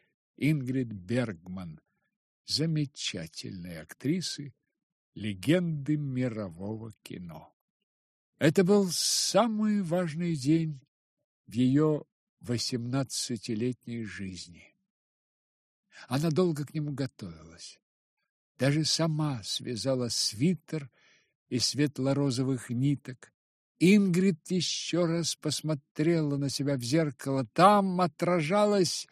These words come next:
стройная, миловидная девушка в узкой юбке из твида и розовом свитере. Да, пожалуй,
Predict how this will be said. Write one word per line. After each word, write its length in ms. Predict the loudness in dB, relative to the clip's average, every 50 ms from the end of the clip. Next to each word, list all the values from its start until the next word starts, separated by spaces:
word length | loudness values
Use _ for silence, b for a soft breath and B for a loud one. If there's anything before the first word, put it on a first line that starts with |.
| b b b b b
стройная, 1120 | -6 -6 -6 -4 -2 0 4 6 8 8 8 8 4 2 2 0 0 0 0 0 0 0
миловидная 880 | 0 0 2 2 2 2 2 2 2 2 0 0 0 -2 -2 -2 -2 0
девушка 560 | 0 0 0 0 -2 -4 -8 -8 -8 -8 -4
в 100 | -2 -2
узкой 340 | -2 -2 -4 -6 -4 -4 -2
юбке 500 | 0 0 0 0 -2 _ _ -6 -4 -4
из 200 | -4 -4 -6 -6
твида 540 | -2 0 2 2 2 2 2 0 0 -2 -4 _ _ _ _
и 180 | -2 0 0 2
розовом 600 | 2 2 2 2 2 2 0 -2 -2 -4 -4 -6
свитере. 800 | -6 -6 -6 -6 -6 -6 -6 -6 -6 -10 -14 -14 -14 -16 -20 -20 _ _ _ _ _ _ _ _
Да, 240 | 0 2 2 2 2
пожалуй, 760 | 0 -4 -6 -6 -6 -8 -12 -14 -14 -14 -14 -14 -14 -14 -16